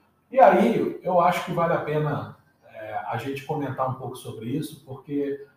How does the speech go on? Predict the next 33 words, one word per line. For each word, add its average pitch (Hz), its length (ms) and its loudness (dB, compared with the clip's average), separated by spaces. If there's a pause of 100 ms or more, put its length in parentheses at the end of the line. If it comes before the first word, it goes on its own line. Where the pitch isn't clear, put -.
é 139 120 -6
algo 175 400 2
que 202 100 -8
sim, 208 380 -2
acontece 165 720 -4
com 165 80 -2
a 139 100 -2
gente 135 640 -8
também, 135 360 -6
afinal 135 400 -4
de 131 120 -8
contas, 170 500 -6 (360)
não 147 120 -4
é - 40 -2
porque - 160 -8
a 156 60 0
gente 147 280 -2
tá 139 140 0
muito 143 220 -4
tempo 143 260 -14
na 135 120 -8
estrada 131 500 -2
que 127 100 -12
a 120 60 -8
gente 131 240 -14
tá 120 440 -2 (180)
isento, 143 580 0 (300)
né? - 340 -4 (320)
Só 151 640 6
acontece 143 580 -2
com 143 100 -8
quem 147 180 -4
faz 135 560 -4